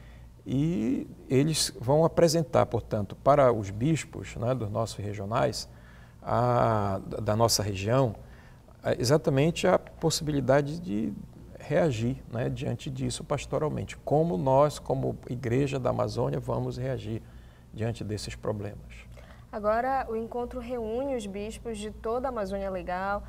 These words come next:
Speaker 2: também religiosos. É, qual a importância dessa discussão? Por que criar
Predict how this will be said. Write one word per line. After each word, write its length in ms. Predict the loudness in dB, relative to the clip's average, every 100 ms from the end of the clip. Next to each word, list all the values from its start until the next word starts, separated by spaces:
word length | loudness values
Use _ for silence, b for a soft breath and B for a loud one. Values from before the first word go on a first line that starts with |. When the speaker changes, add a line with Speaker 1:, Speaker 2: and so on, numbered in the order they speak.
| B B
Speaker 2:
também 280 | -10 -6 -4
religiosos. 960 | -4 -6 -6 -4 -2 2 0 0 -8 -12 B B -8
É, 240 | -2 -2
qual 280 | 0 4 4
a 60 | 4
importância 720 | 0 -2 -2 0 -2 -2 -2
dessa 240 | -2 -2
discussão? 380 | -6 -8 -8 -6
Por 180 | -2 -2
que 140 | -2
criar 580 | -6 -6 -2 2 2 0